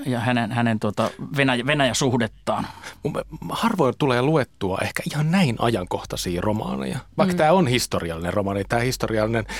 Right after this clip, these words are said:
Speaker 2: kaari on aika pitkä sieltä kahdeksankymmentäluvun alusta nykypäivää, mut kun tää päättyy just tähän hetkeen,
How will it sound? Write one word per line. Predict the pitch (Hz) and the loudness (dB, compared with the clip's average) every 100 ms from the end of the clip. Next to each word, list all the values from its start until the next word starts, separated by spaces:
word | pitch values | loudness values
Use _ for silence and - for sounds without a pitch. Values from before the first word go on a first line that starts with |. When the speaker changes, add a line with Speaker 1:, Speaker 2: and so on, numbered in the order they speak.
| - | -2
Speaker 2:
kaari | 151 143 101 95 | 2 4 2 0
on | 95 | -2
aika | 98 - | -2 0
pitkä | 135 - 98 | 0 0 -4
sieltä | 92 - | -4 0
kahdeksankymmentäluvun | 110 104 95 - 101 113 | 0 0 -8 -4 -2 2
alusta | 139 - 98 | 2 2 0
nykypäivää, | 127 123 - 95 92 104 | 0 0 0 -2 0 -2
mut | 120 | -2
kun | - | -2
tää | 143 131 | -2 0
päättyy | 165 151 - 120 | 0 0 -2 -4
just | 117 160 - - | 0 -2 -2 -4
tähän | 101 82 | -4 -2
hetkeen, | 87 - - - - | -6 -8 -10 -8 -8